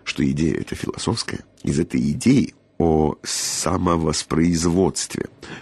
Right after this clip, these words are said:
получилось множество интереснейших философских концепций. Греки,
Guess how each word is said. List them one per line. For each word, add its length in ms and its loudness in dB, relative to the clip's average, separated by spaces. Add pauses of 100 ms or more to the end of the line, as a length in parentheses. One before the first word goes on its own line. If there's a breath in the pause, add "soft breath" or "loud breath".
получилось 500 2
множество 540 2
интереснейших 680 0
философских 680 0 (180)
концепций. 600 0 (120)
Греки, 640 4